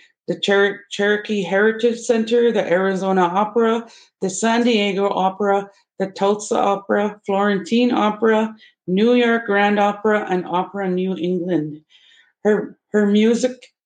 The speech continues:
theater career be-, began with Dallas Summers, Summers musicals during the summers in university. Miss McAllister's Los Angeles voice teacher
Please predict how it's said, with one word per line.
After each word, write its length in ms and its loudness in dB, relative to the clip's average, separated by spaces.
theater 380 4
career 440 0
be-, 380 -4
began 480 -4
with 240 -4
Dallas 440 0
Summers, 560 -4
Summers 960 -4
musicals 640 2
during 460 0
the 80 4
summers 480 -2
in 200 0
university. 920 -2
Miss 320 0
McAllister's 680 2
Los 340 0
Angeles 420 0
voice 340 -4
teacher 600 -8